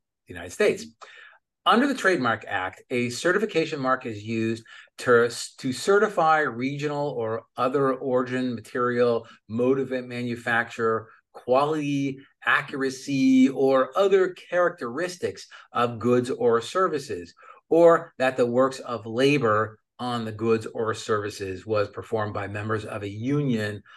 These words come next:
or other organization. With regard to the certification mark Parmigiano Reggiano, it certifies that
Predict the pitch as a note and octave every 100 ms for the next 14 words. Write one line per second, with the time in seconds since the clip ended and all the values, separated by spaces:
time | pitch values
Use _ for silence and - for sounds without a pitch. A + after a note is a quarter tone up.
0 | - - B2 A#2+ A#2 - C3 B2 A#2 A2
1 | A2 A2 A2+ A2 - - _ _ _ -
2 | _ B2 C3 B2+ A#2+ A#2+ C3+ D3 D3 C3
3 | A#2+ - B2 A#2 A#2 B2 B2+ B2+ A#2 G#2+
4 | G#2+ - _ _ - A#2 A#2 A2+ A#2+ A2+
5 | A2+ A2+ A#2+ G3+ A3+ G3 F3 F3 - _
6 | C3+ B2 - B2+ A#2+ A#2+ A#2 G#2+ G#2 F2
7 | A2+ A2 G#2+